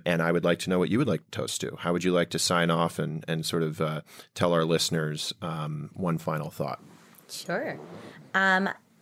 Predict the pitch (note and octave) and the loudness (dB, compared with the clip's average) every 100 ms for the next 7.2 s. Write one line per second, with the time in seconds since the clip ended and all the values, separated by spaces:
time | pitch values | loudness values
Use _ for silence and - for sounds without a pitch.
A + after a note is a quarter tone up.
0 | - - - G#3+ G3+ G3 F3 F3 F3+ F#3 | -20 -4 2 4 4 4 2 0 -2 -4
1 | F3+ E3 E3+ - E3 F3+ F3 D#3+ - D3+ | -4 -4 -8 -8 -10 -6 -4 -4 -2 -2
2 | - F#3 E3 A3 A3 - F#3+ F#3+ A#3+ - | -2 -4 -4 -4 -6 -4 -2 0 0 2
3 | A#3+ G#3+ G#3+ - - G3+ G3+ - F#3+ G3 | 2 2 0 -4 0 0 2 2 2 2
4 | - - G3 F#3 F#3 G3 - - - - | -6 -4 -2 0 0 -4 -10 -20 -20 -20
5 | - _ _ - - B3+ C4 D4+ E4+ G#3+ | -20 _ _ -2 4 4 4 4 4 6
6 | F#3 F#3 F#3+ F3+ E3+ E3 C3 C#2 - - | 6 4 2 -2 -4 -8 -8 -8 -8 -8
7 | - E3 | -10 -12